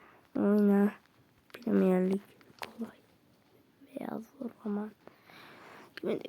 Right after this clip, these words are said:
geldiyse hadi, hadi, hadi, hadi, hadi, hadi, hadi. Şaplak değil mi? Hadi. Salah. Cole Palmer.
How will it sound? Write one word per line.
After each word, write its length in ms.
geldiyse 440
hadi, 220
hadi, 200
hadi, 180
hadi, 200
hadi, 180
hadi, 200
hadi. 300
Şaplak 320
değil 120
mi? 140
Hadi. 160
Salah. 540
Cole 220
Palmer. 600